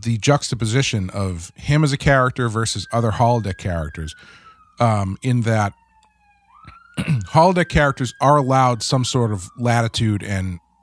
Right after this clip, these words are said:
ability to think, but ultimately it is all just within the parameters of the program, which you see in this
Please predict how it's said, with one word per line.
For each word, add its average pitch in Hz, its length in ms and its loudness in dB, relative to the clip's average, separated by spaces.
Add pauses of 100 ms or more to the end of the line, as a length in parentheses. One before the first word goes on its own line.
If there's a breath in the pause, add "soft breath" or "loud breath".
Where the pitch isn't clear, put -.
(540)
ability 123 460 2
to 104 140 -8
think, 98 460 -2 (340 soft breath)
but 127 160 -4
ultimately 123 760 0 (540)
it 123 140 0
is 117 260 0 (100)
all 113 680 0 (240)
just 113 380 -2
within 113 200 0
the 104 80 -4
parameters 110 400 0
of 85 80 -8
the 90 60 -8
program, 143 440 4
which 117 160 -4
you 110 60 -4
see 247 260 0
in 147 100 2
this 98 320 -4